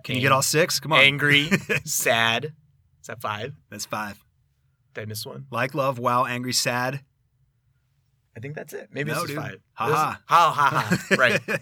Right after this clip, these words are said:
Speaker 2: ha. I totally forgot about that one. Okay. So they created six reactions, um, and, uh, just to get to them, you hover over on desktop,
Speaker 1: Yep.
Speaker 2: the like button, and you hold down like on mobile.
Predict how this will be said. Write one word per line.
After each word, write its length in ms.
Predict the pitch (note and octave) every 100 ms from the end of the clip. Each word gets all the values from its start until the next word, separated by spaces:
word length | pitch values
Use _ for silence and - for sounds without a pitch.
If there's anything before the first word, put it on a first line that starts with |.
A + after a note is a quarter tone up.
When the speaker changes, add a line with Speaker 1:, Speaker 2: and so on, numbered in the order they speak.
| -
Speaker 2:
ha. 300 | C3 B2 A2+
I 40 |
totally 280 | G2+ C3+ A#2
forgot 260 | A2 G#2 G2+
about 140 | G2
that 120 | G2 G2
one. 120 | G2+
Okay. 200 | G2+ G#2+ - - - - -
So 300 | - F#3 F3
they 160 | D#3+ D#3
created 440 | - E3 F3 G3+
six 540 | - D#3+ D#3+ - - - _ _ _ _ _ _ - -
reactions, 840 | - B2+ A2+ G2+ - G#2 G#2+ - - _
um, 380 | - A2+ A2 A2 -
and, 460 | - A2 G#2+ A2 A2+
uh, 340 | A2+ G#2+ G#2
just 260 | G2+ A2 -
to 60 |
get 200 | B2 B2+ -
to 80 |
them, 320 | B2 B2 A#2+ A#2
you 300 | A2 G#2+ G#2+
hover 380 | A#2+ A#2 A#2
over 300 | A#2 A2+ A#2
on 200 | G#2+ A2
desktop, 540 | A2 A2 A2 - A2+ A2+ -
Speaker 1:
Yep. 200 | A#2 A2
Speaker 2:
the 80 |
like 280 | A2+ A#2 B2+
button, 400 | A#2+ A2 A#2 A2+
and 160 | G#2 G#2
you 80 | G2+
hold 240 | G#2+ A2+
down 460 | G#2+ G#2 G#2 G2+ G#2+ A2 _ -
like 300 | G#2 G#2 G2+
on 240 | - G2 G#2
mobile. 540 | B2+ C#3 C3+ B2+ B2+